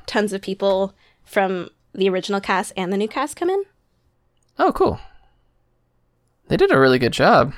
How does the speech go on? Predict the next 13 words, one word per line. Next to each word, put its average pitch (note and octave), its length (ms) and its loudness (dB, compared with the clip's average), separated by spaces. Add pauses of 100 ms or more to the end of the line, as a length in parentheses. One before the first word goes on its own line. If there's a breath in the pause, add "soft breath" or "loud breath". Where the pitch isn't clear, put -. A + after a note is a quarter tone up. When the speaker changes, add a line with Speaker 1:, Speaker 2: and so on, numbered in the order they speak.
Speaker 2:
all B2 140 2
things B2+ 220 2
considered. A#2 380 2 (460 loud breath)
Speaker 1:
I A3 100 -2
know, G3+ 160 2
it's G3 120 -4
impressive, G3 560 -6 (300)
the F#3+ 420 -4
Speaker 2:
Mm-hmm. D#3 300 0
Speaker 1:
harmonizing G3 600 -4
from - 200 -10
afar. G3 340 -6 (840 loud breath)
Speaker 2:
Yeah. B2+ 400 4